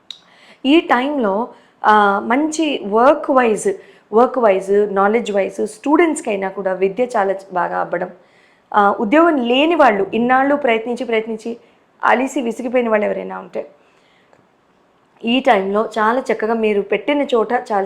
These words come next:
చక్కగా కాల్స్ రావడం జరుగుతుంది. మంచిగా మీరు, ఆ, అబ్జార్బ్ అవ్వడం ఆర్గ-, ఆర్గనైజేషన్లోకి ఇక్కడ చాలా చక్కగా జరుగుతుంది. So ప్లీజ్, ఆ, దయుంచి ఆశ, హోప్ వదులుకోవద్దు.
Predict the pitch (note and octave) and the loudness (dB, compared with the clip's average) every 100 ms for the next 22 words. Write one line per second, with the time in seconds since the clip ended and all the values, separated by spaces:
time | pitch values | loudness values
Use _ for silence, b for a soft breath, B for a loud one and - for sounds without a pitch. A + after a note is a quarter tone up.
0 | G3 G3 G3+ G3+ G#3+ F#3+ A3 A3 F3+ F#3 | -2 -2 -2 -2 0 2 2 2 4 4
1 | F#3+ F#3+ F3+ F3+ G#3 G#3+ C4+ b b b | 0 -4 -6 -6 -8 -8 -10 b b b
2 | b A#3+ C4+ C4+ D#4 D4+ C4+ C4+ F4+ G4 | b 0 0 0 0 0 -2 0 -2 -4
3 | B B B - A3 G#3+ G3+ - G#3+ A3 | B B B 0 2 2 0 -2 2 6
4 | C#4 D4 C4+ A#3+ A#3+ A3 - G3+ G3 G3+ | 6 6 4 2 0 -2 2 2 4 2
5 | G3 A3 A3 G#3 G3 A3 F#3+ F#3 F3+ G#3+ | 2 0 0 0 -2 -4 -4 -4 -2 -2
6 | G#3+ B B B A3 A3 A3 A3 F#3+ A3 | -4 B B B -2 0 0 2 2 2
7 | G3+ G3+ G#3 G3 F3+ F#3+ F#3+ F3 F3+ B | -2 -2 -4 -2 -2 -2 -4 -8 -10 B
8 | B - A#3+ A#3 A3 A#3+ C#4+ C#4+ b b | B -2 0 0 -2 2 0 -2 b b
9 | b G#3 G3 G3 G3 A3+ C4+ D#4+ F#4 F4+ | b 2 2 2 4 4 4 2 2 2
10 | C4+ - B B - G#3+ A#3+ B3+ C4 B3 | 0 -2 B B 2 2 2 2 4 2
11 | B3 A#3 B3+ B3 B3 - - G3+ G3 A3 | -2 -4 4 4 2 -6 -6 -4 0 0
12 | A3 F#3+ E3+ A#3+ | 0 -4 -4 -6